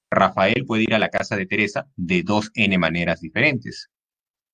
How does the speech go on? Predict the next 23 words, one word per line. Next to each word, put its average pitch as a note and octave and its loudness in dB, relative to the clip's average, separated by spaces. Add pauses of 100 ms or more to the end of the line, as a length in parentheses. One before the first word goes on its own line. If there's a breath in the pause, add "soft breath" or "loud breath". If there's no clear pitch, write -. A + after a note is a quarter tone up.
(540)
Y G#3+ 6
de F2 0
la D#2 -2
casa A#2 2
de A2 -2
Teresa G#2 -2
a E2 0
la D2 -2
casa F#2 0
de E2+ -2
María, G2+ -2 (600)
de D#2 -4
dos E2+ -4
N E2+ -2
menos C#2+ -8
seis. - -8 (2000 loud breath)
Todo A#3 2
esto, E3+ -2
¿cuánto D#3+ 2
es - 0
según B2+ -2
el B2+ 0
texto? - -6